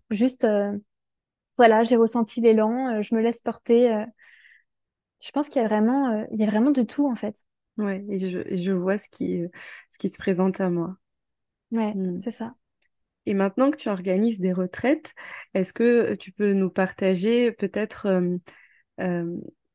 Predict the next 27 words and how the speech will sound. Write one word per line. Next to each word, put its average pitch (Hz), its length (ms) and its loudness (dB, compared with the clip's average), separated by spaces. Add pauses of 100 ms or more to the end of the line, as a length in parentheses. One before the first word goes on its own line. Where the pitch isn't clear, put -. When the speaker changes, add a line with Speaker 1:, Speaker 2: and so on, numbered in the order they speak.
(140)
Speaker 2:
les 180 240 -2
différences 185 720 0
entre 185 560 0 (500)
être 190 160 0
participante, 196 840 -2 (320)
être 190 180 0
organisatrice ? 180 800 2
Est-ce 180 140 -4
que 202 120 -4
c'est - 300 -2
aussi 190 300 0
fort - 360 -2
pour - 220 -6
toi, 269 220 0 (340)
le 202 160 4
fait 220 260 2
de, 175 760 2
de, 170 560 -2
d'organiser ? 175 680 0
Est-ce 233 200 2
que 190 100 -10
tu, 180 460 -8
tu - 180 -6
as 180 60 2
aussi 180 240 0
des 202 100 0
transformations 190 840 -2